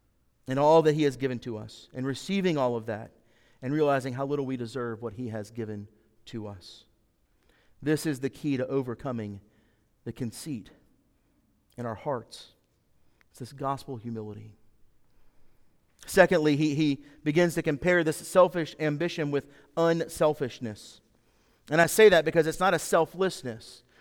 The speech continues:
right? He doesn't say, "Don't think of your own interest." He says, "Think not only of your own interest, but also the interest of others."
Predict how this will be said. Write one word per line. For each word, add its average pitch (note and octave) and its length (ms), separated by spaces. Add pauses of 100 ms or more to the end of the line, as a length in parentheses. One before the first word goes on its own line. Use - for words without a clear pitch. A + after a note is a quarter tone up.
(100)
right? E3 160
He F3+ 80
doesn't G3+ 260
say, F#3+ 200
"Don't F#3 240
think G3+ 160
of E3 100
your D#3 140
own D3+ 100
interest." D3+ 460 (260)
He D#3+ 80
says, F3 160
"Think F#3+ 200
not F3+ 280
only G3+ 360
of C3 120
your C3 160
own B2 120
interest, - 520 (1040)
but - 100
also E3 380
the C#3 160
interest C#3 320
of A#2+ 100
others." A#2+ 520